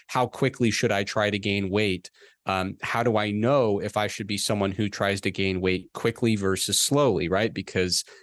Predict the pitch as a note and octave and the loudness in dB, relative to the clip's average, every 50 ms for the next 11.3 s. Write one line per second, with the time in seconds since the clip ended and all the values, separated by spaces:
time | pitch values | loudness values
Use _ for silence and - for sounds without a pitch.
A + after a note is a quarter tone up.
0 | _ _ - G2+ F#2+ F#2 F#2 - - - G#2+ G#2+ G2+ G2 - - G#2 G#2+ - - | _ _ -2 0 0 2 2 2 2 2 2 2 2 2 2 2 2 0 0 0
1 | - A#2+ A2+ A2 G#2+ G#2+ G#2 G2+ G#2 G2 - - G#2+ G#2+ A#2 B2+ D3 E3 E3 - | 0 2 2 2 2 2 2 2 0 0 0 0 2 4 4 4 4 2 2 -2
2 | - - _ _ - G2+ G#2 - - G#2+ G2+ G#2+ G#2 - A2+ G#2+ G#2 - - A#2+ | -10 -20 _ _ -2 0 0 2 2 0 0 0 2 2 4 2 2 2 2 0
3 | G#2+ G2+ G2+ F#2 G2 F#2+ G2 G#2 - - A2 G#2 - A2+ A#2+ C3+ B2+ A2 A2+ - | 2 2 0 0 0 0 -2 -2 0 0 -2 -2 0 2 2 2 2 2 -2 -4
4 | - - - G2+ G2 G2+ G2+ G2+ F#2 F#2+ F#2 F#2 F#2 F#2+ F#2+ F#2+ _ _ _ _ | -6 -6 -2 0 0 2 2 2 2 2 2 4 4 2 2 -2 _ _ _ _
5 | _ _ - G#2 G2 F#2 F2 F2 F2+ - - - A#2 - - - G#2+ G2 F#2+ - | _ _ -4 -2 0 0 0 0 0 0 0 0 0 0 -2 0 0 0 0 0
6 | G#2+ F#2+ F2+ - - F#2+ F#2 F2 - - G2+ F2 - - - G#2 F#2 F2 E2 - | 0 -2 -2 -2 -4 -4 -4 -4 -4 -2 -2 -2 0 0 0 0 0 0 -2 -4
7 | - - - G#2 G2 G2 F2+ F#2+ F#2+ - - A#2+ G#2 G2 G2+ G2 F#2+ F#2+ F2 F2+ | -8 -6 -2 0 2 2 2 0 -2 -2 -2 -2 0 0 2 2 2 0 0 -2
8 | F#2+ F2 F2+ - - - G2+ G2 - - - - - - - D3 D#3 E3+ F3 E3+ | -2 -2 -2 -2 0 0 0 0 -2 -6 -14 -20 -14 -6 -2 0 2 4 4 4
9 | D#3+ C#3+ C#3 B2+ A#2 G#2 A2+ A2+ - A#2 A2 G#2+ G2+ G#2+ G2 F#2+ - - - A#2 | 4 4 4 4 2 2 0 -2 0 2 2 2 2 2 0 0 -2 -4 -4 -2
10 | A#2 A#2+ A#2+ A2+ G2+ G2+ G2+ - - A2+ G#2+ G#2 G#2 G2 F#2 F#2 F#2 F#2 G2+ G2 | 0 0 0 0 -2 -4 -8 -6 -4 -2 -2 0 0 0 0 0 2 2 2 4
11 | G2 G2+ G2+ F#2+ - | 4 2 2 0 -4